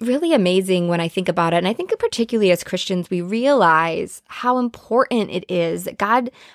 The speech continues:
hardwired us for connections with each other. And so the thought of, I, I don't know how things are in your state, but the thought here of, you know, canceling church services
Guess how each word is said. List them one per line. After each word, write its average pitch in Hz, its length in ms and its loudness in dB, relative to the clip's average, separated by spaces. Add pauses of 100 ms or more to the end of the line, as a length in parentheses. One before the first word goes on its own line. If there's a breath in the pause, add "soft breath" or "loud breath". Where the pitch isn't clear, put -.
hardwired 190 920 2
us 170 320 -2
for 175 260 -4
connections - 800 -14
with 170 180 -10
each 175 220 -12
other. 175 360 -10 (440 loud breath)
And 208 160 4
so 226 100 0
the 220 100 0
thought 214 480 4
of, 170 500 -2
I, - 220 -6
I 202 60 -2
don't 226 100 0
know 202 100 4
how 185 180 2
things 185 240 -2
are 170 100 2
in 165 80 -2
your 165 160 0
state, 165 400 0
but 180 140 -4
the 180 80 -4
thought 175 260 0
here 175 320 2
of, 165 220 -2
you 175 100 -6
know, 160 100 -4
canceling 185 460 -4
church 165 240 -6
services 165 720 -4